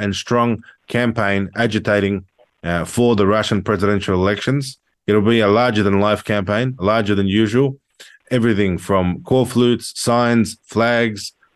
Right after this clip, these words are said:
concerts, music, uh, field kitchens. Uh, we'll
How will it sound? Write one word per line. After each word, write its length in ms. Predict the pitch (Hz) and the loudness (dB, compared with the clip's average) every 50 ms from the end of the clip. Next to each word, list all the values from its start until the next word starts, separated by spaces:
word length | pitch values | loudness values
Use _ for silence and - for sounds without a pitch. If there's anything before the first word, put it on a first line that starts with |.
| _ | _
concerts, 640 | - 131 135 127 113 - 127 123 - - - - - _ _ _ _ _ _ | -2 0 0 0 0 0 0 -2 -2 -4 -10 -14 -14 _ _ _ _ _ _
music, 640 | - 104 123 127 123 110 117 123 117 123 - - - _ _ _ _ _ _ _ - | 0 2 4 4 4 4 4 2 0 -2 -8 -16 -18 _ _ _ _ _ _ _ -4
uh, 240 | 101 98 98 95 92 | -2 0 0 -2 -2
field 380 | - - 139 143 139 123 131 | 0 2 4 4 4 4 2
kitchens. 580 | - 131 120 123 127 123 123 120 110 113 - - _ _ - _ _ - | 0 -2 0 0 0 0 0 0 -2 -4 -10 -16 _ _ -20 _ _ -6
Uh, 180 | 98 101 101 98 | -2 -2 0 4
we'll 380 | 117 143 151 143 139 131 92 | 4 6 6 6 4 2 0